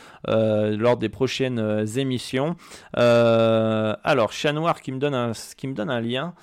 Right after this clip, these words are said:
Euh, mais c'est pour YouTube ça, non ? Euh, c'est pour YouTube ça. Je vais mettre, euh, copier-coller ça. Merci en tout cas pour, euh, pour les liens, les gars. Euh, hop, euh, qu'est-ce qu'on a ? Je vais le mettre ici.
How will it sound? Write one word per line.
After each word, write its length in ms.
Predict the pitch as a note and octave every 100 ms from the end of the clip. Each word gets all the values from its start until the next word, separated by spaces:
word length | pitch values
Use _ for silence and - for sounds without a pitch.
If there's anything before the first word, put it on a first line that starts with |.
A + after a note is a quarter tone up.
| - - - -
Euh, 400 | - A2+ A2 A2
mais 100 | A#2+
c'est 140 | C3 C#3
pour 160 | C#3
YouTube 340 | D3 E3 - A3
ça, 240 | - D3+
non ? 260 | C#3+ D3+ G3+ - - B1+
Euh, 400 | A#1 A1 G#1+ G#1+ - - - G1+ G1+ G1+ -
c'est 180 | - -
pour 180 | A2+ A2+
YouTube 400 | A#2 B2 - D#3+
ça. 300 | - B2 - - -
Je 140 | A#1+
vais 60 | A#1+
mettre, 300 | A#1+ - A#1
euh, 80 |
copier-coller 720 | - - G#2+ - - A2 A#2+ D3
ça. 300 | - D2 D#3+ _ _ _ _ - _ _ _ -
Merci 360 | C3+ B2 -
en 60 | D#3
tout 140 | C#3
cas 160 | C3+ D#3
pour, 260 | C3+ C3 C3
euh, 220 | C3 C3
pour 220 | A#2+ C#3
les 100 | C#3+
liens, 180 | C#3+ E3
les 120 | E3
gars. 340 | D#3 E3 F3+ -
Euh, 880 | C#3+ C#3 C#3 C#3 C3+ C3+ C3+ C3+ C3+ -
hop, 120 | - A2+ -
euh, 1200 | C#3 C3 B2+ B2+ G1+ G1+ - G1+ G1+ - - G1+ - - - G#1+ G1+ G1+ G1+ G1+ G1+ G1+ G1+ - - -
qu'est-ce 280 | A#1 - -
qu'on 140 | G#1
a ? 220 | G1+ - - -
Je 60 |
vais 80 | A#1
le 60 | A#1
mettre 300 | A#1 A#1 -
ici. 460 | - - A1+ A1